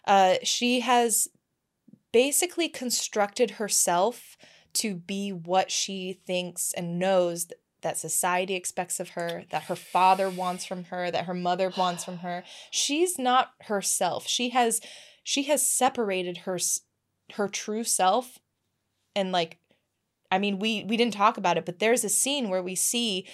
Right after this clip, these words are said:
Speaker 1: the moment where Raya basically, you know, when she's a kid as Nirmala, pulls that side of herself out and physically says, "I am no longer you, you be gone."
Speaker 2: Mm-hmm.
Speaker 1: And that's the first time she actually uses her power to, like, disappear people,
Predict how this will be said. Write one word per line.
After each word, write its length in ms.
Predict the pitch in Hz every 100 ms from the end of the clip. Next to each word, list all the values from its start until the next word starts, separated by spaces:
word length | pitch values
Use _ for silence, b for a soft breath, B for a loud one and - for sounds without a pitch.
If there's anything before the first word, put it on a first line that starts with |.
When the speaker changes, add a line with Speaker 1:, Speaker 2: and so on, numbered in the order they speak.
| B -
Speaker 1:
the 120 | 196
moment 720 | 185 185 190 220 190 - - 175
where 500 | 185 180 175 175 175 - _ _ _ _ _
Raya 600 | 196 196 233 220 180 175 - _ -
basically, 760 | 185 190 233 220 208 185 - - -
you 140 | 185
know, 180 | 175 175
when 240 | - 190 180
she's 260 | - 226
a 60 | 190
kid 320 | - 214 180
as 140 | 165
Nirmala, 580 | 180 170 175 190 165 170 B B B B
pulls 420 | - 262 302 294 226
that 200 | 220 -
side 260 | 185 190
of 80 | 202
herself 360 | 196 180 180 165
out 260 | 180 170 160 -
and 260 | 175 175 170 -
physically 580 | - 320 254 254 - 214
says, 460 | 185 196 180 175 170
"I 120 | 180
am 260 | 175 170 165
no 180 | 180 196
longer 380 | 185 175 175
you, 400 | 175 170 165 160 156
you 580 | 156 175 180 180 - - _ _
be 140 | 190 165
gone." 400 | 160 - - 123
Speaker 2:
Mm-hmm. 380 | 113 104 104 196
Speaker 1:
And 160 | 196
that's 180 | 190 202
the 140 | -
first 260 | - 202 185
time 160 | 190 180
she 140 | 185
actually 260 | 170 - 175
uses 320 | 175 180 165
her 80 | 165
power 400 | - 180 170 156
to, 140 | -
like, 220 | 156 151
disappear 500 | - 156 147 - 165
people, 540 | 160 - - - 180